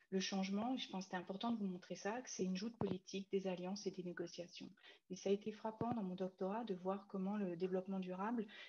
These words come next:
quand j'y suis allée, euh, dans les jard-, au jardin botanique, au biodôme, à l'insectarium, au planétarium, que les acteurs le saisissaient comme une occasion de proposition à leur directeur de changer les choses. Aussi, ce qui était important avant d'entrer dans le développement durable, c'est de vous montrer qu'il y a une évolution.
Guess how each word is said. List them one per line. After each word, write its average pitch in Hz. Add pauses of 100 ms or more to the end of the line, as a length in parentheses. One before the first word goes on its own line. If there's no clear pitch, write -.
(120)
quand 185
j'y -
suis -
allée, 196
euh, 180
dans 175
les 175
jard-, 180
au 180
jardin 180
botanique, 180
au 180
biodôme, 185
à 170
l'insectarium, 185
au 175
planétarium, 180 (380)
que 208
les 190
acteurs 226
le 190
saisissaient 196
comme 190
une 180
occasion 190
de 196
proposition 202
à 180
leur 175
directeur 185 (280)
de 185
changer 190
les 170
choses. - (580)
Aussi, 202
ce 277
qui 214
était 208
important 202
avant 190
d'entrer 185
dans 208
le 185
développement 180
durable, 196
c'est -
de 175
vous 196
montrer 196
qu'il 220
y 202
a -
une 185
évolution. 202